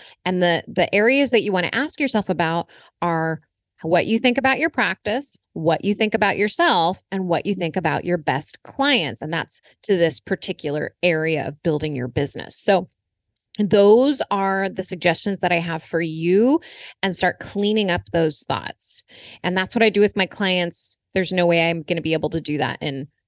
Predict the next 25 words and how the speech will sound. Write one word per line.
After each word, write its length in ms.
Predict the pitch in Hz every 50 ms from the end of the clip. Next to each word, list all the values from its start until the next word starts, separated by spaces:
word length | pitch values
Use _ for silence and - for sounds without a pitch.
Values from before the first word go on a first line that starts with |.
| _ _ _
this 180 | - 147 - -
episode. 560 | 107 107 - 165 - 202 208 302 - - - - - - - 466 466 453 - - 427 - - -
<laughs> 160 | 349 381 - - 320 339 - _ - 240 - - - - - - - - - - 508 -
But 240 | 277 285 277 254 233
if 220 | - 247 262 240
you 420 | 233 233 247 254 262 269 277 262 - - _ _ _ _ _ -
are 120 | 214 214
finding 360 | 196 - - 240 254 277 285
yourself 360 | 262 254 247 - 233 196 196 -
resonating 640 | 170 175 190 208 233 220 226 214 190 185 180 175 175
with 160 | 170 165 - - -
anything 720 | 196 196 202 214 220 214 196 180 175 170 170 170 170 160
that 140 | - 170 160
I 80 | 156
talked 300 | 151 - - 427 466 -
about 220 | 254 185 175 165 160
in 120 | 160 160
this 160 | 156 165 -
podcast 480 | - - 175 160 160 - 180 160 - -
and 140 | - 175 175
you 100 | 170 170
wanna 300 | 165 156 156 156 147 151
work 260 | 151 175 226 262 -
with 160 | - 196 196 -
me, 240 | 165 160 160 160